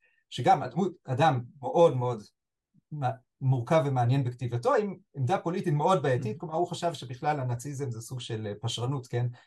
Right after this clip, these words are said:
Speaker 1: זה, זה היה לייט בשבילו, כן? הנאציזם, כן? אה, והוא היה מאוכזב,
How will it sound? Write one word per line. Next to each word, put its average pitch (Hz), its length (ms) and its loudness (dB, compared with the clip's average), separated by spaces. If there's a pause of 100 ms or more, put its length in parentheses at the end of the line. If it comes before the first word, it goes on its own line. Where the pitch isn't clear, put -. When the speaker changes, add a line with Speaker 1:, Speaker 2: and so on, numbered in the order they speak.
(140)
Speaker 1:
זה, 107 420 -6
זה 101 100 -10
היה 123 120 0
לייט 127 260 2
בשבילו, 110 440 -6
כן? 107 200 -6
הנאציזם, 101 440 -10 (120)
כן? 117 140 -4 (500)
אה, 127 560 2 (300)
והוא 131 340 4
היה 135 140 6
מאוכזב, 139 400 4